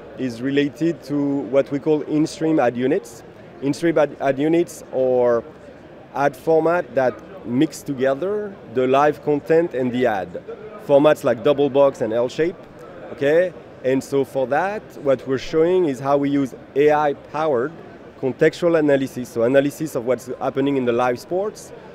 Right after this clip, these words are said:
to trigger the insertion of the in-stream ad units. So that's, that's, that's important because that's the real life deployment of those in-stream ad format triggered by A I. The second thing that we do is for broadcasters. So broadcasters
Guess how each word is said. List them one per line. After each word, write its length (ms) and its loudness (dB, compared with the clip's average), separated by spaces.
to 100 -10
trigger 600 0
the 140 -4
insertion 560 -2
of 160 -2
the 60 -8
in-stream 360 -4
ad 120 2
units. 420 -10
So 100 -8
that's, 240 2
that's, 400 0
that's 280 -2
important 640 0
because 300 -6
that's 560 -4
the 120 0
real 260 2
life 300 0
deployment 640 2
of 180 -4
those 200 -4
in-stream 300 -4
ad 120 -4
format 400 -2
triggered 320 -4
by 140 -2
A 160 -2
I. 240 -4
The 100 -2
second 460 4
thing 160 2
that 160 2
we 160 -4
do 240 -2
is 120 -4
for 200 0
broadcasters. 800 0
So 180 -6
broadcasters 960 0